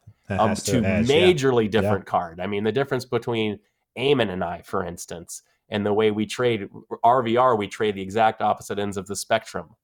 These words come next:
Speaker 2: but we both trade similarly on Signal, and we both profit. It's,
Speaker 1: Yeah.
Speaker 2: it's wild.
Speaker 1: It, it's, it's great. It's great to see that, you know, that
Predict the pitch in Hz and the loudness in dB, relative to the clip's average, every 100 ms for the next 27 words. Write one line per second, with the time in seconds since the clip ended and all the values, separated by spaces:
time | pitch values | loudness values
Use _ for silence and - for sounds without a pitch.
0 | - 117 120 104 - 135 - - - 120 | -4 -2 -2 -6 0 2 2 -2 -2 -2
1 | 101 - - 156 143 117 107 101 98 - | -2 -8 -4 -2 0 -2 -2 -4 -6 -4
2 | 156 113 101 101 101 98 92 - 123 107 | -2 -2 -2 0 -2 -2 -4 2 2 2
3 | 90 - 98 - - - 87 95 - - | -4 -10 -12 -12 -16 -8 -4 -4 -2 -2
4 | - - _ _ - 113 - 131 - 127 | -2 -6 _ _ -2 0 0 -4 -4 -8
5 | 120 - 117 139 - 117 120 98 - 104 | -8 -2 2 2 2 2 0 -2 -2 0
6 | 104 92 - 110 98 95 95 | 2 2 -2 -4 -2 -2 -4